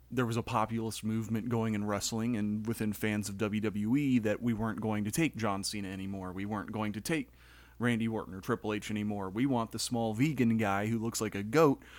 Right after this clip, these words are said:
because we think he's the best. And people listened and said, "Yes, he is the best, and he's going to be the champion now."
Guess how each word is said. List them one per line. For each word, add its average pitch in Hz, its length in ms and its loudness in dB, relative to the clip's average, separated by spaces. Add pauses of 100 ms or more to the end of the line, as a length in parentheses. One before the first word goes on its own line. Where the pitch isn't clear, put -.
(220)
because 113 300 0
we 147 140 -2
think 110 240 -4
he's 120 220 4
the 147 80 -2
best. 135 340 0
And 104 300 -6
people 98 320 -4
listened 143 320 0
and 123 140 2
said, 101 200 -2
"Yes, - 260 -8
he 120 160 2
is 151 180 4
the 95 80 -4
best, 87 360 -4
and 98 240 -2
he's 104 160 -4
going 101 200 -2
to 90 60 -6
be 95 100 -6
the 90 80 -8
champion 87 420 -8
now." 76 220 -14